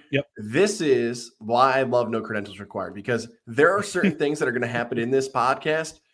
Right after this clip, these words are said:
Speaker 2: that you cannot find anywhere else in upstate New York. Think about what you just did there at number one for upstate New York.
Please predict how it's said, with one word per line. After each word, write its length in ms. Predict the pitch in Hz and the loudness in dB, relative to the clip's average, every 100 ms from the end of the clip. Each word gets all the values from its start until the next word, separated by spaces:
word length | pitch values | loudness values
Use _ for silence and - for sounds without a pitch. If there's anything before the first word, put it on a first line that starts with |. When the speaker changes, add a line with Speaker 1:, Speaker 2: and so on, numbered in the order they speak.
| _ | _
Speaker 2:
that 220 | 131 135 | -2 -2
you 180 | 135 170 | -4 -8
cannot 560 | - 196 180 156 156 - | -2 0 2 2 2 0
find 400 | 160 151 147 143 | 0 2 2 0
anywhere 380 | 139 143 123 | 0 2 2
else 260 | 120 117 117 | 2 0 -4
in 80 | 110 | -10
upstate 320 | 104 - 101 | -10 -10 -8
New 160 | 101 98 | -8 -10
York. 200 | 78 - _ _ _ | -14 -20 _ _ _
Think 180 | 233 339 | -6 -2
about 220 | 359 311 | 0 0
what 160 | 233 208 | -2 -8
you 60 | |
just 180 | 170 131 | -10 -6
did 160 | 143 127 | -4 -2
there 180 | 101 | -4
at 60 | 92 | -4
number 240 | 101 101 | -8 -8
one 240 | 101 82 69 | -8 -10 -8
for 120 | 110 | -8
upstate 280 | 104 - 95 | -8 -10 -14
New 80 | 85 | -14
York. 220 | - | -18